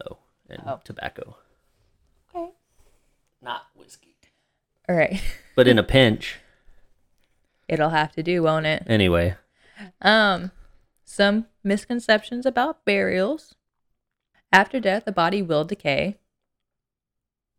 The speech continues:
Speaker 1: Really?
Speaker 2: Yeah.
Speaker 1: Who knew?
Speaker 2: <laughs> Um, that includes with embalming.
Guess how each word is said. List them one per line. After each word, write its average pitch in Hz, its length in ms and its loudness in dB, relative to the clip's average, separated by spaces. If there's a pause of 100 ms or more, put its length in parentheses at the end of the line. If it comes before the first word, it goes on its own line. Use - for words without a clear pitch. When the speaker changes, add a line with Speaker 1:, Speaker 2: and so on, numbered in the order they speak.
(120)
Speaker 1:
Really? 143 320 0 (180)
Speaker 2:
Yeah. 170 300 2 (560)
Speaker 1:
Who 107 120 0
knew? 151 300 4
Speaker 2:
<laughs> - 60 -20 (1000)
Um, 160 500 -4 (280)
that 180 140 6
includes 185 380 4
with 170 180 2
embalming. 131 580 -4